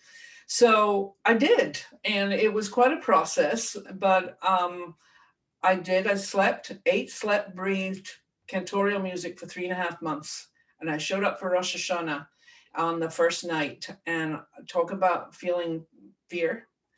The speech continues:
and having a congregation in front of me, and I'm supposed to sing these prayers.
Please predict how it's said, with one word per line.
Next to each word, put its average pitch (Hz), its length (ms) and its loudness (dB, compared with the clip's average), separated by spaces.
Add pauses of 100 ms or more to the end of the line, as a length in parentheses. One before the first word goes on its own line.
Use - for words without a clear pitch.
(640)
and 180 140 0
having 185 340 0
a 160 60 -6
congregation 190 720 -2
in 185 100 -6
front 175 240 -2
of 180 140 -6
me, 214 300 -6
and 165 140 -4
I'm 175 140 -4
supposed 196 360 -6
to 202 60 -10
sing 190 280 -4
these 170 220 -8
prayers. 190 480 0